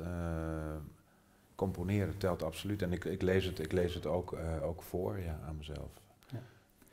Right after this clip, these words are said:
Speaker 2: Een ander punt, het draait om observatie. "De schrijvers van wie ik houd," zegt Salter, "zijn degenen die scherp kunnen observeren." Dus hij komt eigenlijk, eh, bij, op een trits uit als, wat,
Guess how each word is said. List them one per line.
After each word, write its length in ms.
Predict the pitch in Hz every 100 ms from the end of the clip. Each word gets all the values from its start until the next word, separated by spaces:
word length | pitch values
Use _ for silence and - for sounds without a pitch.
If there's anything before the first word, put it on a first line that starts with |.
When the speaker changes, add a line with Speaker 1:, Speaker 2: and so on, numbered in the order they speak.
| - - - -
Speaker 2:
Een 140 | - 117
ander 260 | 131 143
punt, 400 | - 156 147 147 - - - _ - _ -
het 200 | 160 -
draait 320 | 131 135 135
om 220 | 135 135 -
observatie. 880 | 143 - 131 104 101 92 - 123 - - -
"De 100 | -
schrijvers 500 | 123 - 147 147 139
van 240 | - 131 120
wie 160 | 127
ik 100 | 123
houd," 300 | 123 120 156 -
zegt 220 | 160 -
Salter, 360 | 160 147 147 139 - - - -
"zijn 200 | - 135
degenen 320 | 123 135 131
die 100 | 123
scherp 460 | 110 - 147 127 -
kunnen 220 | 131 120
observeren." 720 | 135 - - 104 107 101 104 101 - - - - - - -
Dus 160 | 139
hij 140 | 131 120
komt 300 | 151 151 156
eigenlijk, 380 | 156 160 160
eh, 80 | 160
bij, 320 | 143 135 131 - -
op 140 | - -
een 180 | 123 127
trits 400 | 135 185 - -
uit 260 | 180 185
als, 280 | 165 135 - - - -
wat, 200 | 143 147